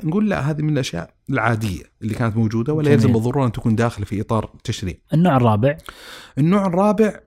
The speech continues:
Speaker 1: آه، يعني خلني أقرأ، اللي هو الاجتهادية، بس
Speaker 2: مم.
Speaker 1: نعلق عليه تعليق سريع. ال-، ال-،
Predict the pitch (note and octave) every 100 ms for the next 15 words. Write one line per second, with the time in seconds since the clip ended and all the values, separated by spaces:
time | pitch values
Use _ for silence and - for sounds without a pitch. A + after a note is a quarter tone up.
0 | _ - C3+ C3+ C3 C3 C3+ - C3 G2
1 | A#2 A#2 C#3 C3 B2 A#2+ A2+ - C3+ -
2 | G2+ C3 D#3 B2+ A#2 G#2+ A2+ G2+ - G#2+
3 | G#2+ A2 F#2 G#2+ D3+ B2+ A2 A2+ G#2+ F#2+
4 | A2 G2+ F#2 G#2 F#2+ A2 G#2+ B2 A#2+ A2+
5 | - - - - _ - C3+ C3 C3 C3
6 | C3 C3 B2 - B2+ A#2+ A#2 A2+